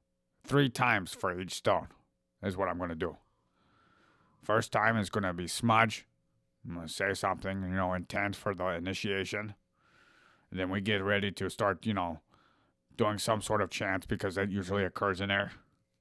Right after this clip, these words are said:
It could be any kind of song. You can even make up whatever you want. It could be spur of the moment, improv. And then you do, you do some, pour some water on there. You know. And then you get ready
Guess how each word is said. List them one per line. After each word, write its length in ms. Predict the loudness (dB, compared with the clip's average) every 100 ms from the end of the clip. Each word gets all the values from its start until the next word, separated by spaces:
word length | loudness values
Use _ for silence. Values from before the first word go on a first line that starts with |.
| _ _
It 60 | -8
could 100 | -2
be 140 | 2
any 160 | 2 4
kind 160 | 2
of 80 | 2
song. 320 | 2 2 0 -6 _
You 100 | 0
can 120 | 2
even 120 | 4 2
make 220 | 2 4
up 180 | 4 4
whatever 280 | 4 4 2
you 120 | -2
want. 320 | -2 -6 -8 -18 _ _
It 40 | -6
could 80 | -4
be 120 | -2
spur 240 | 0 2
of 100 | 2
the 80 | 0
moment, 360 | 0 0 -2 -6
improv. 440 | -6 0 0 0 -4 _ _ _ _ _ _ _ _ _ _ _ _
And 100 | -4
then 140 | -2 -2
you 100 | -2
do, 320 | 0 0 -2 _ _
you 100 | -4
do 180 | 0 0
some, 180 | 0 0
pour 200 | 2 2
some 220 | 0 -2
water 420 | 0 0 2 2
on 140 | 4 2
there. 240 | 0 -2 -6 -10 -6 -2 -2 -2 -4 -6 -8 -10 -12 -14 -16 -16 -18 -20 _ _ _ -20 _
You 140 | -4
know. 240 | -2 -6 -10 -14 -20 -20 -20 -20 -20 -20 -20 -10 -2
And 140 | 2
then 220 | 4 4
you 120 | 2 2
get 220 | 0 2
ready 400 | 2 4 0